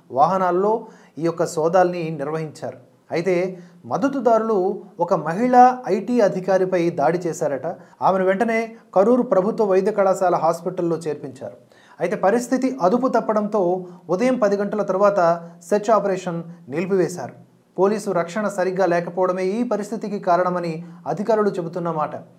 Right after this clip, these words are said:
కానీ ముందస్తుగా ఎలాంటి సమాచారం లేనందునే ఇలా జరిగిందనేది ఎస్పీ వాదన.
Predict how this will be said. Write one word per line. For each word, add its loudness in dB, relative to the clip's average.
కానీ -2
ముందస్తుగా 2
ఎలాంటి 2
సమాచారం 0
లేనందునే -2
ఇలా 4
జరిగిందనేది -2
ఎస్పీ -4
వాదన. 2